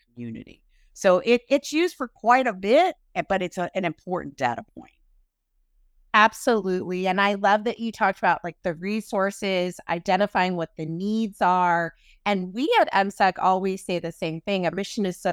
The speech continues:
Speaker 2: to support the military connected child. But we know our military connected children are in schools with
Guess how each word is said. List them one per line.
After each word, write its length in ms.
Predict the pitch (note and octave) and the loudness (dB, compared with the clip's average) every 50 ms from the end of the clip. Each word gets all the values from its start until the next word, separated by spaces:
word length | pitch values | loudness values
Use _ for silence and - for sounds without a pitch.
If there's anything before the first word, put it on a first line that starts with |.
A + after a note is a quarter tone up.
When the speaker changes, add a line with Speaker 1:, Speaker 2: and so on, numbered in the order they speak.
| - - | -4 -6
Speaker 2:
to 140 | - - | -10 -12
support 460 | F3 - - F3 - - - G3 F#3+ - | -8 -6 -8 -8 -4 0 2 2 2 2
the 80 | F#3 | 0
military 500 | F3 F3+ E3+ E3+ E3+ - - E3+ E3 E3 | -2 0 -2 -2 -4 -4 -4 -4 -4 -4
connected 460 | - - F3+ E3 D#3+ - - C#3 - | -4 -4 -4 -6 -6 -6 -10 -14 -14
child. 560 | - - - C4+ C#4+ C#4 B3+ G3+ F3 E3 E3 - _ _ _ _ _ _ _ _ | -8 -2 2 2 4 4 4 4 2 2 0 -4 _ _ _ _ _ _ _ _
But 160 | - A#3 - G#3 | 0 0 2 0
we 280 | F#3 A3+ C4+ D4+ D#4+ | -2 -2 0 2 2
know 400 | D4 A#3 G#3 G3 F#3+ F#3 F#3 F3+ - | 2 4 4 4 2 2 0 0 0
our 120 | F#3+ F#3+ | 0 0
military 500 | F#3+ F#3 F#3+ F#3+ G3+ G3 - G#3 F#3 F3+ | 0 0 -2 -2 -2 -4 -4 -2 -4 -4
connected 400 | F3 - G3 F3 E3+ - - E3 | -4 -4 -4 -4 -4 -6 -8 -12
children 540 | - - - A3+ G#3+ G#3 G#3 F#3+ F3+ F3+ F3 | -8 -4 -2 -2 -2 0 -2 -2 -2 -2 -2
are 200 | - - F3+ F3 | -2 -2 -2 -2
in 200 | - - G3 F#3+ | -2 -2 -4 -6
schools 640 | F#3+ - - - - G3+ G3 F#3+ F3+ F3+ F3+ F3+ - - _ _ _ _ _ | -6 -10 -14 -8 -4 -2 0 0 0 -2 -2 -6 -10 -18 _ _ _ _ _
with 460 | - E3+ F#3 G3 F#3+ F#3 F#3 F3+ F#3 | -8 -2 0 2 2 2 2 0 -2